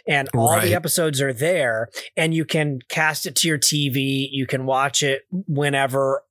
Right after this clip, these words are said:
Speaker 1: online or off, whatever. And all we ask is that you sign up for our newsletter, or all we ask is that you donate what you want, or, or whatever it might be. I mean, you
Speaker 2: Right.
Speaker 1: could charge for it, but,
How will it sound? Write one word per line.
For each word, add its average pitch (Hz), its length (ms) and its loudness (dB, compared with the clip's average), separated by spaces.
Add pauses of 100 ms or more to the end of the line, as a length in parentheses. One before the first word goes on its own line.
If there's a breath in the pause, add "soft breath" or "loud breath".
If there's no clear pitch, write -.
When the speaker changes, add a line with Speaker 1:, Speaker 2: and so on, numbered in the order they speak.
(200)
Speaker 1:
online 135 420 2
or 131 140 0
off, 123 360 0
whatever. 127 440 0 (240 loud breath)
And 143 160 0
all 151 260 0
we 151 160 0
ask 139 340 0
is 123 180 -2
that 131 180 2
you 127 120 -2
sign 135 320 2
up 127 120 -2
for 127 120 2
our 123 100 2
newsletter, 113 720 -2
or 120 160 0
all 160 260 2
we 165 160 0
ask 139 360 0
is 123 140 -2
that 131 140 -2
you 131 120 -2
donate 123 460 0
what 120 160 0
you 110 140 -4
want, 95 280 -4
or, 98 80 -4 (240 loud breath)
or 185 140 0
whatever 180 440 0
it 143 60 0
might 135 260 0
be. 135 460 -2
I 139 80 0
mean, 156 180 2
you 180 60 2
Speaker 2:
Right. - 160 2
Speaker 1:
could 208 180 2
charge 180 340 0
for 107 260 -2
it, - 140 -8 (280 loud breath)
but, 165 220 0